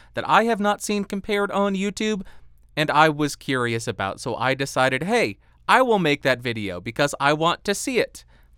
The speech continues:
And that's what we're doing today. The microphones that we are comparing are the Neumann T L M one oh three, the Neumann U eighty-seven A I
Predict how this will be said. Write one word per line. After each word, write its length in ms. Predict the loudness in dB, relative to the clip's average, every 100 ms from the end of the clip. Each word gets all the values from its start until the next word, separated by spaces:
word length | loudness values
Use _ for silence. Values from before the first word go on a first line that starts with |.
| _ -6
And 100 | -2
that's 160 | 0
what 160 | 0 2
we're 140 | 2
doing 300 | 2 2 2
today. 320 | 0 -4 -10 -20 _ -6
The 160 | -2
microphones 680 | 2 2 0 -4 -2 -2 0
that 120 | -2
we 180 | 0 0
are 80 | 0
comparing 680 | -2 -6 -2 0 2 0 0
are 380 | 2 4 2
the 220 | -2 -4 -2
Neumann 580 | 0 0 0 0 -2 -4 -8
T 200 | 0 2
L 200 | 4 2
M 200 | 0 2
one 160 | 0
oh 140 | 2 0
three, 520 | -2 0 0 0 -6 -12 -20 -20 _ _ _ -16 -12
the 300 | -2 0 2
Neumann 640 | 2 4 4 4 2 0 -6
U 280 | -2 2 4
eighty-seven 680 | 2 0 2 2 2 -2 -2
A 280 | 0 0 0
I 480 | 2 4 4 2 -4